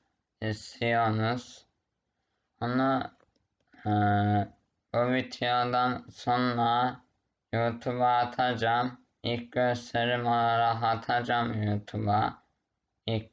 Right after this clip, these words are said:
ilk gösterim olarak. Yani oradan, e, izleyip oradan, e,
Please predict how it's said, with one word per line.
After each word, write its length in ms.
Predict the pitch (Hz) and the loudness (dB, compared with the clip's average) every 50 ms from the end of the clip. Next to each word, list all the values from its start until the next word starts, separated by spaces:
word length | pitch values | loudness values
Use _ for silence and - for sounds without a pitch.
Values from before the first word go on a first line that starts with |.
| _ - - | _ -16 -14
ilk 540 | - - - 120 120 117 113 117 - _ - | -12 -10 -6 -4 -4 -4 -4 -6 -10 _ -8
gösterim 720 | 120 117 113 113 107 - - - 110 110 110 107 104 104 | -6 -4 -2 -4 -4 -6 -6 -2 -2 0 0 0 0 0
olarak. 560 | 104 104 104 104 104 101 101 104 113 123 120 - - _ _ _ _ _ _ _ _ _ _ _ _ _ _ _ _ _ _ _ _ _ _ _ _ _ _ - - | 0 0 0 0 0 0 0 0 0 0 -2 -4 -12 _ _ _ _ _ _ _ _ _ _ _ _ _ _ _ _ _ _ _ _ _ _ _ _ _ _ -6 -4
Yani 200 | 113 117 127 127 | -2 0 0 2
oradan, 760 | 127 123 131 131 135 135 135 131 131 135 139 135 - - _ _ - | 2 2 2 2 2 2 2 2 2 0 0 -2 -6 -10 _ _ -8
e, 100 | 101 107 107 107 104 104 104 104 104 104 104 104 101 - - - _ - - _ _ _ _ _ _ _ _ _ _ _ _ _ _ _ _ _ _ _ _ _ _ _ _ _ _ _ _ _ - 120 | -4 0 2 2 4 4 4 4 4 4 4 2 2 0 -4 -12 _ -20 -20 _ _ _ _ _ _ _ _ _ _ _ _ _ _ _ _ _ _ _ _ _ _ _ _ _ _ _ _ _ -8 -8
izleyip 800 | 120 117 - - - 127 131 131 131 131 131 139 135 - - - - | -8 -8 -8 -6 -2 0 2 2 2 2 0 0 -2 -4 -10 -8 -2
oradan, 600 | - 120 123 127 127 127 123 123 123 - - - - _ _ _ _ - | 0 2 2 2 4 2 2 2 0 -2 -4 -8 -12 _ _ _ _ -4
e, 60 | 107 | 0